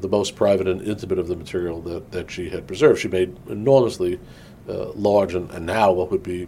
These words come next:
uh, monstrously valuable gifts to the Roosevelt Library in her lifetime. But when problems, uh, Lord Black's problems came to his front door,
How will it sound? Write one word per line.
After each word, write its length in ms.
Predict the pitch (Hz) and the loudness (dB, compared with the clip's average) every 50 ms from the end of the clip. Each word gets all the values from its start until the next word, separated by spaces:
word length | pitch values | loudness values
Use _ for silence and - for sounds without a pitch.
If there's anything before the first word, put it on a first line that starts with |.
| - 95 | -10 -10
uh, 100 | 87 80 | -10 -8
monstrously 500 | 82 98 104 110 107 - 87 - 98 90 | -4 -2 -2 -2 -2 -4 -6 -4 -2 0
valuable 360 | 95 90 90 90 90 92 87 | 2 2 0 0 -2 -4 -2
gifts 260 | - 92 87 - - | 0 -2 -2 -2 -6
to 140 | - - 101 | -8 -10 -8
the 80 | - 87 | -8 -6
Roosevelt 440 | 85 85 85 82 78 82 80 71 - | -6 -6 -8 -8 -8 -8 -10 -8 -6
Library 400 | 98 104 107 90 90 82 85 87 | -4 -4 -4 -4 -6 -8 -8 -8
in 100 | 80 82 | -10 -10
her 100 | 85 - | -8 -2
lifetime. 400 | 101 113 117 - - 82 87 - - - - - - - - - - - - - - - - - | 0 0 0 -2 -6 -12 -14 -14 -18 -20 -20 -20 -20 -20 -20 -20 -20 -20 -20 -20 -20 -20 -18 0
But 380 | - 113 107 107 107 - - - - | 4 4 6 6 4 0 -4 -4 0
when 500 | 113 107 104 101 98 98 98 104 - - - - - - | 2 2 2 2 -2 -4 -6 -8 -12 -16 -20 -20 -20 0
problems, 760 | - 127 117 117 107 113 110 104 98 98 92 - - - - - - - - - - - - - - - | 4 6 8 8 8 6 2 2 2 -2 -4 -4 -8 -12 -14 -18 -20 -20 -20 -20 -20 -20 -20 -20 -14 -10
uh, 460 | - 98 98 95 95 95 95 95 - - - - - - - - - - - - - - - - - - - - 107 | -8 -8 -6 -6 -8 -8 -10 -10 -12 -12 -16 -18 -20 -20 -20 -20 -20 -20 -20 -20 -20 -20 -20 -20 -20 -20 -20 -16 -6
Lord 320 | 107 98 104 107 95 80 | 0 4 4 4 4 2
Black's 580 | 90 92 - 104 104 - - - - - - - - - - - - - - - - - - - - | 0 2 4 4 4 2 -2 -8 -10 -10 -12 -16 -20 -20 -20 -20 -20 -20 -20 -20 -20 -20 -20 -20 -4
problems 520 | - 117 110 110 104 104 95 - - - | 2 4 4 4 4 2 -2 -4 -6 -8
came 260 | - - 120 113 113 110 | 0 2 2 4 4 2
to 120 | 107 95 | -2 -4
his 160 | 104 95 85 | -4 -4 -6
front 300 | - - 107 95 90 85 | -4 -4 -4 -4 -4 0
door, 260 | - 151 156 131 110 | 4 6 6 6 6